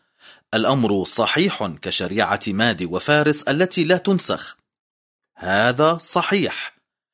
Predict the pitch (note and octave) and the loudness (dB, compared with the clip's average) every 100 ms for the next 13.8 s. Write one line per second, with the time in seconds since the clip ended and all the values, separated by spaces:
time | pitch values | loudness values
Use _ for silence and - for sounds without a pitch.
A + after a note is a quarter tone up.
0 | _ - _ - G#3+ A2+ D3+ C3 A2+ - | _ -20 _ -2 0 0 0 0 0 -2
1 | G#2 C3 G#2+ E2+ F2+ F2 D3 G#2+ F2 A2 | -2 -2 -2 -4 -6 -2 0 0 -4 -4
2 | F#2 D3 G2+ F2+ B2+ F3+ - - _ _ | 0 0 0 0 0 0 -2 -18 _ _
3 | _ - B2+ C#3 C3+ D#3 D3+ G#3 C#3 G#2 | _ -2 2 2 2 2 4 2 2 0
4 | A2+ C3+ C3+ C3 A2 G#2 C3+ B2 G#2+ C#3 | 2 2 2 0 0 0 0 0 0 0
5 | A2 G#2+ F#2+ F#2+ C#3+ E3 B2 B2+ B2+ _ | 0 -2 0 0 0 2 2 0 -2 _
6 | _ _ _ _ F#2 A#2+ - C3 G#2+ G2 | _ _ _ _ -6 -6 0 0 2 2
7 | A2+ A2+ G2+ F#2 - G#2+ B2 A2 F#2+ F#2+ | 2 0 -2 0 -2 -2 0 0 0 0
8 | F#2+ A#2 C#3+ B2 G2+ A#2 - F#2+ - F#2 | 0 2 2 0 -2 -2 -2 -2 -2 -4
9 | F#2 A2+ D#3 E3 - - - A2+ G2 - | 0 2 2 0 -8 -14 -2 0 2 0
10 | F#2+ A2 A2+ G2+ F2+ G#2 A2+ G2 F2 - | 0 2 2 0 0 2 2 0 -2 0
11 | A#2 G#2 G2 F2+ A#2 B2+ G2+ G#2 F#2 G2+ | 0 0 -2 0 0 0 -2 -2 -2 -2
12 | G2 F2+ A2+ D3+ D3+ - - - A#2+ G2+ | -2 0 2 2 0 -10 -4 0 2 2
13 | A2+ F#2+ G2+ - G2 F2+ B2 D#3 | 0 -2 -2 0 0 0 0 0